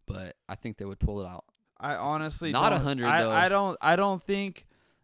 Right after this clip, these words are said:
Speaker 2: I don't think the finals would go anywhere unless LeBron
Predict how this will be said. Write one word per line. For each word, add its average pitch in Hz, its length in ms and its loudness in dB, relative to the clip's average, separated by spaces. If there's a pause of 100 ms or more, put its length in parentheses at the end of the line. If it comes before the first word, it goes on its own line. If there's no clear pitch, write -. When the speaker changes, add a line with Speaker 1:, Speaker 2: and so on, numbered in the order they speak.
(140)
Speaker 2:
I 131 140 4
don't 170 240 2
think 170 220 -4
the 135 100 -4
finals 143 600 -2
would 127 220 -6
go 123 680 -2
anywhere 147 540 0
unless 151 480 2
LeBron 156 760 0